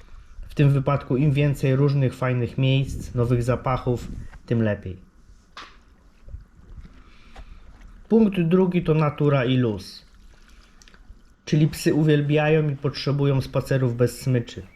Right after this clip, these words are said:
Potrzebują takiego czasu, kiedy mogą chodzić i biegać w swoim tempie. Nie muszą się dostosowywać do naszego tempa chodu. Mogą węszyć, tarzać się, kiedy chcą. Nie męczymy ich naszą gadaniną,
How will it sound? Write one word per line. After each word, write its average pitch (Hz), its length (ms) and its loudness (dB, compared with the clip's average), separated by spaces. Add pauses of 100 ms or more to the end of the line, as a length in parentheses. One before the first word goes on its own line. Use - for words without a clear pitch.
(140)
Potrzebują 139 680 0
takiego 117 380 -2
czasu, 123 420 -2
kiedy 110 260 -4
mogą 110 300 -2
chodzić 120 460 0
i 123 60 -2
biegać 120 340 0
w - 80 -14
swoim 120 360 -2
tempie. 110 540 -4 (480)
Nie 127 80 2
muszą 135 320 2
się - 140 -10
dostosowywać 120 720 -2
do 113 120 0
naszego 120 380 -2
tempa 117 300 -4
chodu. 107 420 -2 (640)
Mogą 113 280 0
węszyć, 127 800 -2 (100)
tarzać 120 500 -2
się, 120 140 -4
kiedy 113 260 -4
chcą. 101 400 -6 (600)
Nie 127 80 4
męczymy 143 420 2
ich 123 140 -2
naszą 117 300 -4
gadaniną, 117 760 0